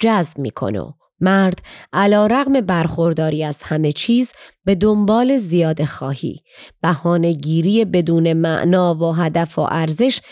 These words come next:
و صرفاً یه ماجراجویی بی هدف و بیهوده یا همون کنجکاوی برای دونستن راز مگو راه میفته و از شخصیتی زمینی به شخصیتی آسمانی تبدیل و در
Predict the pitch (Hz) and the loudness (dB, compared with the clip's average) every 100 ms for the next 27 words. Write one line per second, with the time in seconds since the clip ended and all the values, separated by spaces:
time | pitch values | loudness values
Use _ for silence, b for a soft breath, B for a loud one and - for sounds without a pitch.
0 | B B 247 - - 311 - 453 480 B | B B -6 -6 -2 -2 0 -2 -4 B
1 | B - 359 247 190 175 156 156 151 160 | B -2 2 2 2 2 0 -2 -2 -2
2 | 190 196 160 165 165 165 151 147 156 151 | 0 0 -2 -2 -2 -2 -2 -4 -6 -4
3 | 160 151 156 156 233 262 B B B - | -2 0 0 2 2 0 B B B -2
4 | 190 170 180 214 185 160 160 196 196 - | 2 2 2 2 2 0 -2 2 2 2
5 | 208 202 262 214 196 196 202 165 170 165 | 0 2 2 2 2 2 0 0 0 0
6 | - 165 156 151 160 165 165 165 165 165 | -2 -4 -2 0 0 0 0 0 2 0
7 | 170 254 294 B B B B 254 254 202 | 2 2 2 B B B B 0 2 0
8 | 147 156 117 - 131 - B B B 185 | -2 -2 -4 -4 -6 -6 B B B -4
9 | 190 - 202 190 - 190 180 - 151 160 | -4 -2 -2 -4 -2 -2 -2 -4 -2 0
10 | 175 175 180 220 277 B B B 277 - | 2 4 4 4 2 B B B -4 -2
11 | 208 170 - 160 156 - 147 170 165 - | -2 -4 -6 -4 -4 -4 -6 -2 -2 -2
12 | 156 156 147 147 - - - 156 156 202 | 0 0 0 -2 -6 -8 -4 -4 0 2
13 | 262 277 B B B - 170 165 170 165 | 2 0 B B B -6 -4 -2 -2 -2